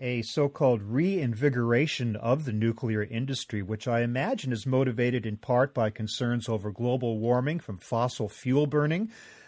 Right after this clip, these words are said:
over, uh, the consequences, for instance, of, of, uh, coal mining and its i-, implications for the environment.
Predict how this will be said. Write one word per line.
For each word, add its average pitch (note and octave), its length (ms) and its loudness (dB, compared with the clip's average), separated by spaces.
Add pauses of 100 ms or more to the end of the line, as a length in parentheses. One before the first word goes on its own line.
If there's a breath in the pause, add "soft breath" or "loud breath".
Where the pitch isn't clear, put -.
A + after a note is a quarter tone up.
(140 loud breath)
over, A2+ 440 4
uh, G2+ 120 2
the G#2 80 -6
consequences, C#3+ 840 -2
for B2+ 200 -4
instance, B2+ 400 -4
of, F#2+ 200 -6 (140)
of, G2+ 300 -6
uh, F#2 180 -4
coal E3 380 4
mining E3+ 480 0
and A2+ 120 -2
its A#2 280 -6
i-, B2+ 40 -8
implications B2+ 800 -4
for B2 100 -12
the B2 140 -2
environment. B2+ 540 -2